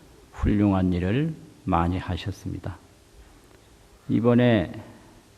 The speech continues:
주지 스님이 부임을 하셔서 점찰 학술회의도 열고, 또 점찰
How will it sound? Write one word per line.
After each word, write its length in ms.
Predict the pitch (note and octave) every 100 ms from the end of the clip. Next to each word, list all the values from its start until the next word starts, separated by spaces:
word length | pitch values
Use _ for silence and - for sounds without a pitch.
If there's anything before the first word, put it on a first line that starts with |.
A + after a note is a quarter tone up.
| -
주지 300 | - G#2+ A2
스님이 680 | - A2 G#2+ G#2+ A2 F#2+ E2+ - - - - _ - - - _ -
부임을 480 | - A2+ A2 G#2 F#2+
하셔서 960 | - G2 G2+ - F2+ F#2+ F2+ F#2 - - - _ - - - - - - - _ _ -
점찰 1040 | - G#2 A2+ G#2+ - - A#2 A2+ F2+ E2 E2+ - - - _ _ - -
학술회의도 1120 | - - - - E3 A2+ B2 G#2+ G2 F#2+ G2
열고, 600 | F2+ F2 E2+ D2+ - - - - - - - - - _ _ -
또 580 | A2+ G2+ F#2 F2 - - - - _ -
점찰 920 | - G#2 G#2 G2+ - G2+ G2 F2 F2